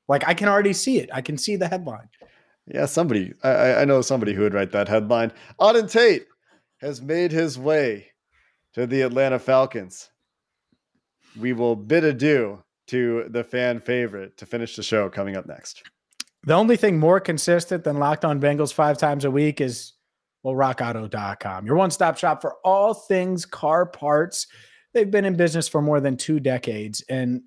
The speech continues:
Speaker 1: look, you want reliable transportation. There's nothing worse than holding your breath if you're trying to start your car or being stuck on the side of the road. And rock auto dot com can keep you on the road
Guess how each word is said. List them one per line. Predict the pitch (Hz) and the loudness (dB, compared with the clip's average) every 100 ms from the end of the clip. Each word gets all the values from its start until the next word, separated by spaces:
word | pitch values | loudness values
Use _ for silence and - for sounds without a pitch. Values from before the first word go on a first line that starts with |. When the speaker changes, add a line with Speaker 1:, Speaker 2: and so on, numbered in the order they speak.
| _ | _
Speaker 1:
look, | 170 131 143 | -6 -4 -2
you | |
want | 165 160 | 0 0
reliable | 123 113 110 104 | 0 -2 -2 -4
transportation. | - 110 - 110 - 104 - 123 | -8 -10 -10 -12 -8 -8 -6 -6
There's | 123 | -2
nothing | 156 143 127 | 0 0 0
worse | 123 131 131 | 0 0 -2
than | 123 113 117 _ _ _ _ | -6 -6 -10 _ _ _ _
holding | - 107 120 | -12 -6 -4
your | 104 | -4
breath | 107 113 113 | -2 -2 -2
if | 107 | -8
you're | |
trying | 101 123 107 | -4 -2 -2
to | - | -4
start | - 139 117 | -2 0 -2
your | 120 | -8
car | - 110 123 123 123 | -4 2 4 4 2
or | 117 113 110 110 _ _ _ _ | 2 0 0 -4 _ _ _ _
being | 92 92 | -12 -8
stuck | - 139 131 | -2 0 0
on | 127 | -2
the | 110 | 0
side | - 120 117 | 0 0 0
of | 113 | -2
the | 107 | -2
road. | 113 110 107 | 0 0 -2
And | 107 | 0
rock | 143 165 156 | 0 0 -2
auto | 135 123 | -2 -2
dot | 117 113 113 | -2 -4 -6
com | 123 120 | -8 -8
can | - 120 | -10 -10
keep | - 131 | -8 -4
you | 127 123 | -4 0
on | 185 208 | 2 4
the | 190 | 4
road | 139 127 120 | 2 2 2